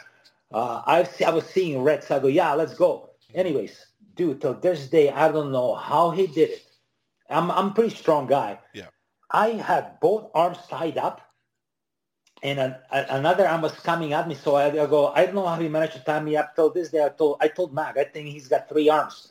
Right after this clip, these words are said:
Speaker 1: <laughs> Because I couldn't do anything, man. I was, like, completely locked up. And the only thing that saved me is that his, his reach is not very long.
Speaker 2: Right.
Speaker 1: So I never got hit once.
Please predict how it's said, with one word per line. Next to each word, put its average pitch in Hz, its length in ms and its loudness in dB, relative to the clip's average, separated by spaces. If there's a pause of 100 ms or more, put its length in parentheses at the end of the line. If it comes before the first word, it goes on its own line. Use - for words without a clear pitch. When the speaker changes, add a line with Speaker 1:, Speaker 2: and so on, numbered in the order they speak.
Speaker 1:
<laughs> - 140 -16
Because 202 400 2 (1000)
I 262 180 6 (120)
couldn't 233 440 2
do 202 200 6
anything, 180 540 -2
man. 127 200 -2
I 156 140 4
was, 165 160 0
like, 156 160 0
completely 202 400 -6
locked 170 380 -2
up. - 260 -4 (340)
And 143 200 -4
the 156 140 2
only 226 160 2 (180)
thing 202 160 0
that 170 140 4
saved 165 340 -2
me 135 260 -12 (260)
is 139 160 0
that 139 180 6
his, 151 280 -2 (180)
his 135 200 -4
reach 175 280 2
is 143 100 -4
not 139 160 2
very 127 160 4
long. 127 240 0 (220)
Speaker 2:
Right. 104 160 -8
Speaker 1:
So 135 320 4 (180)
I 147 220 2
never 185 260 2
got 160 180 2
hit 156 180 2
once. 123 500 -4